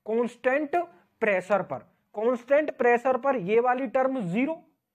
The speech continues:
कांस्टेंट प्रेशर पर भाई डेल्टा P ज़ीरो, P कांस्टेंट है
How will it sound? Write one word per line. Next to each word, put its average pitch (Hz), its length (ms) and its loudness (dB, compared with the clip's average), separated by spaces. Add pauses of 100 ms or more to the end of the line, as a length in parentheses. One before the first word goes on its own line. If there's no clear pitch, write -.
(300)
कांस्टेंट 175 480 -4
प्रेशर 180 340 0
पर 196 140 0
भाई 180 220 0
डेल्टा 185 400 2
P 240 160 0
ज़ीरो, 254 220 -2 (220)
P 226 180 6
कांस्टेंट 202 720 0
है 247 240 2